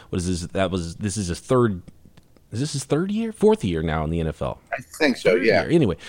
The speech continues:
Speaker 1: uh, but the other thing that won this game for the Titans was their defense, and specifically their front seven, which is really nasty. Uh, we talked about the Bills' defense. I think the Titans' defense is, is right on par with them. Rashaan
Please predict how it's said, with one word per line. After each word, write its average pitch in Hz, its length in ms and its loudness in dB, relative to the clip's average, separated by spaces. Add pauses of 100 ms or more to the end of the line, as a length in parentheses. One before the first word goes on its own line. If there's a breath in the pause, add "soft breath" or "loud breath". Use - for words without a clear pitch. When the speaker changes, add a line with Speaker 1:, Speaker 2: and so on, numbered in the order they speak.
(240 loud breath)
Speaker 1:
uh, 120 180 4
but 131 380 0 (720)
the 127 160 4
other 233 160 6
thing 151 360 6
that 123 240 2 (240)
won 151 180 4
this 139 160 2
game 127 180 2
for - 120 -6
the 101 80 0
Titans 104 420 -2
was 104 200 0
their 95 120 0
defense, 117 560 -2
and 104 340 0
specifically 127 680 -2
their 107 140 2
front 95 260 -4
seven, 101 400 -2
which 90 220 -6
is 76 200 -8 (200)
really 101 280 -2
nasty. 87 520 -4 (360 loud breath)
Uh, 80 60 -8
we 92 80 -2
talked 98 160 -4
about 92 160 0
the 87 60 -8
Bills' 107 260 0
defense. 95 380 -4
I 95 80 -2
think 92 160 -6
the 90 40 -6
Titans' 95 360 -6
defense 92 540 -8
is, 87 320 -6
is 90 220 -6
right 101 220 0
on 92 160 2
par 101 260 2
with 92 140 2
them. 87 300 -2
Rashaan 104 560 0